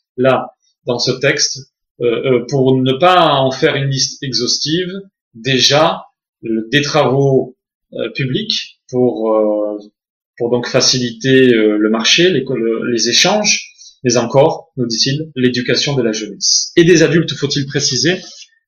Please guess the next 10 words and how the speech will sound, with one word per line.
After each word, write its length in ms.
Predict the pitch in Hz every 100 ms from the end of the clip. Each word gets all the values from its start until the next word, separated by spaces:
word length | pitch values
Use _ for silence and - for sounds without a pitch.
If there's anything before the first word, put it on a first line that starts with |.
| -
Nous 160 | 120
allons 260 | 139 151 151
y 80 | 139
revenir. 580 | 127 117 123 135 185 - _ _ _ _ _ _ _ _ _ _ _ _ _ _ -
Euh, 400 | 117 110 107 104 101 104 _ _ _ _ _ _ _ _ _ _ _ _
voilà, 220 | - 110
nous 160 | 113 120
allons 140 | 151
y 80 | 156
revenir. 360 | 120 104 95